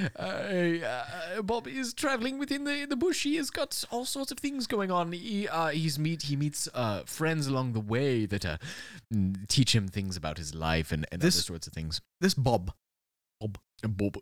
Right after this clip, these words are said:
Speaker 1: character, yes, he's the main character. In, in half the books, in about the other half of the books, his, uh, compatriot, he, he ends up perishing, actually, in our reality, and then his compatriot, Bob, perishes.
Speaker 2: Bob.
Speaker 1: Uh, and then his, um, his compatriot, A-, Anna,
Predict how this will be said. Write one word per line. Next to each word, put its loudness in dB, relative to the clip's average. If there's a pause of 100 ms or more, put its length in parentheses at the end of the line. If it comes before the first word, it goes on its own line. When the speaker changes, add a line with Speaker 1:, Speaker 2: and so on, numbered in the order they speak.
Speaker 1:
character, 2
yes, 6
he's 2
the 4
main 8
character. 0
In, 4
in 0
half 0
the 0
books, -2
in -2
about 0
the 0
other 0
half 0
of -8
the -2
books, -2 (300)
his, 6 (100)
uh, 4
compatriot, 2
he, 2
he -2
ends -2
up -10
perishing, -4
actually, 0
in 2
our 2
reality, 0
and -2
then 2
his 0
compatriot, -6
Bob, -6 (120)
perishes. -2 (180)
Speaker 2:
Bob. -2 (200)
Speaker 1:
Uh, 2 (120)
and -2
then 4
his, 8
um, 4 (220)
his -4
compatriot, 0
A-, -6
Anna, 2